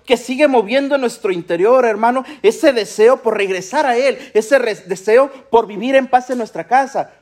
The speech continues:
ese deseo por pedir perdón. Volvemos un poquito al caso de Saulo. Cuando Saulo, mis hermanos, repito, iba camino a Damasco con fuerza,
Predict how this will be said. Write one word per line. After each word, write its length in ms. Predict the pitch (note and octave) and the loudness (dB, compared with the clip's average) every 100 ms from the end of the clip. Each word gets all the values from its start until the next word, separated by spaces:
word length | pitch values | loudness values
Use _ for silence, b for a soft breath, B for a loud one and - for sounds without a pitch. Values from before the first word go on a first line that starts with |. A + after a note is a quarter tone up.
| _ _ | _ _
ese 240 | C3 - | -18 -12
deseo 420 | A#3 F3 - A3+ A3+ | -12 -12 -10 -12 -12
por 140 | D#3 | -16
pedir 400 | - B2+ F#3+ A3 | -16 -18 -20 -20
perdón. 720 | F#3 D3+ F#3+ D4+ F4+ F#3 A#2 _ _ _ _ _ _ _ _ _ _ _ _ _ _ | -20 -20 -20 -20 -20 -20 -20 _ _ _ _ _ _ _ _ _ _ _ _ _ _
Volvemos 560 | B2 B2 G3 C#4 C#4 | -18 -8 -4 -4 -4
un 100 | C4 | -8
poquito 400 | B3 B3+ C4 C4 | -8 -12 -10 -4
al 140 | A#3+ A#3 | -4 -4
caso 280 | B3+ B3 B3 | -6 -4 -8
de 100 | - | -8
Saulo. 840 | - G#4+ F#4+ A3+ C#3+ G#2+ G2 G2+ _ _ _ _ _ - B B B | -10 -6 -6 -6 -8 -10 -12 -20 _ _ _ _ _ -20 B B B
Cuando 280 | A3 A3 G3+ | 0 2 2
Saulo, 440 | G3 A3+ C4+ C4 A#3 | 2 2 2 0 -6
mis 160 | G#3+ | -4
hermanos, 280 | F#3+ A3 B3+ | 0 2 0
repito, 360 | A#3 B3 B3 C4 | -4 -8 -10 -4
iba 180 | C#4+ | -4
camino 440 | - D#3+ G#3 E4 C#4 | -2 -4 -4 0 2
a 40 | |
Damasco 480 | G#3+ G#3+ C#4+ - B3 | 2 0 -2 -2 -6
con 180 | F#3+ E3 | -6 -4
fuerza, 380 | A#3 C4+ C#4 | -2 -2 -2